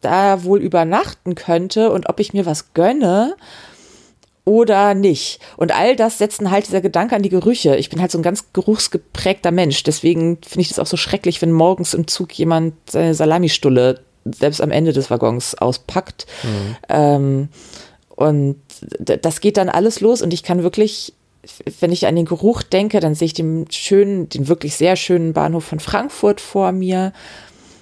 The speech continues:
Speaker 1: ähm, mit seinem unglaublichen Treiben und mit diesen einzelnen Stationen mitten auf dem,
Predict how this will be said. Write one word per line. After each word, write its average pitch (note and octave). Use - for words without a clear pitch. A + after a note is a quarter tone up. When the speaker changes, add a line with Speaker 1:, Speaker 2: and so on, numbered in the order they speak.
Speaker 1:
ähm, D#3+
mit E3
seinem D3+
unglaublichen F#3+
Treiben F#3
und D3+
mit E3+
diesen D#3+
einzelnen E3
Stationen F3
mitten D#3+
auf D3+
dem, D3